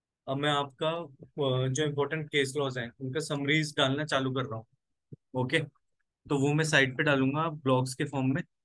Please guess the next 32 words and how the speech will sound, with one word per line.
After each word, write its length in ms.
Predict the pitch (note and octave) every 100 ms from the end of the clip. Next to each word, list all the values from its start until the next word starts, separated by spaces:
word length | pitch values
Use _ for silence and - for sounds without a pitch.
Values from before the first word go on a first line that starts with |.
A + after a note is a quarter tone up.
| - _ _ _ _ - -
तो 120 | C#3+
उसमें 420 | C3+ D3+ D3+ F3 - _ _ _ C3+
आपको 380 | C3+ C3 E3
notes 280 | D#3 C#3+ C#3
बनाना 240 | D3 C3+ D3+
है, 80 | -
आपको 280 | C#3 C3 F#3
मिलेगा 400 | E3 D#3 E3+ A#2+ - _ _ _ -
prepared 360 | C3 D3 C#3
notes, 320 | C3 A#2+ - _ - - _ D#3
but 120 | D3+
ये 80 | D#3+
notes 220 | D#3+ D#3+
आपको 220 | D3+ F3
मिलना 280 | D#3 C#3 C#3+
है, 140 | F#3+
वो 420 | F#3+ C3 A#2+ D3+
उस 180 | E3 -
note 220 | D#3+ D3
से 120 | D3+ E3+
revision 400 | C3+ C3 C#3 C3
करना 220 | B2+ B2
है, 80 | B2+
ठीक 160 | C3+
है, 100 | E3+ - _ _ _ _ _ - -
Shortcut 560 | - D3 C#3 E3 D3+
नहीं, 180 | C3 A#2 - _ _ - _
क्योंकि 260 | - C#3+ D#3+
अगर 420 | E3+ C#3+ D3+ E3 - - _ -
खुद 180 | D#3 D3+
से, 300 | - E3+ F3
अ, 560 | D#3 D3 C3+ C3 C3